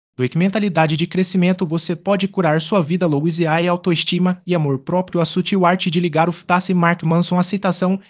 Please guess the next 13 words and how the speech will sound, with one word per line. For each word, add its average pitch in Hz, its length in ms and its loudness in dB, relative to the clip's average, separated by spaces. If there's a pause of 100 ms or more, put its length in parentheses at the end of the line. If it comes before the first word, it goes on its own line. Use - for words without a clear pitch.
(120)
e 180 80 -2
Autenticidade. 180 800 0
Esses 170 280 -2
livros 165 340 -2
são 190 180 0
como 190 240 0
mapas 175 380 0
que - 140 -4
o - 20 2
guiarão 170 400 2
na 170 80 0
sua 175 240 0
jornada. 127 580 -4